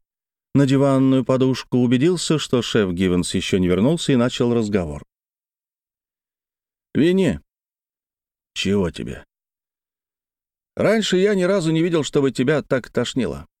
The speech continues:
Как этой ночью дома у Блейки. Ты ничего не хочешь нам сказать?»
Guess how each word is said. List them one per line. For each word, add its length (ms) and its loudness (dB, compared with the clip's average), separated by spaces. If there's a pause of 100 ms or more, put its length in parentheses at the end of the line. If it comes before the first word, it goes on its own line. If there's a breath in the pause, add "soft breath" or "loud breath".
(640)
Как 220 0
этой 180 0
ночью 420 0
дома 280 0
у 80 0
Блейки. 380 -4 (1300)
Ты 120 2
ничего 360 0
не 80 -2
хочешь 260 -2
нам 280 -4 (100)
сказать?» 500 -8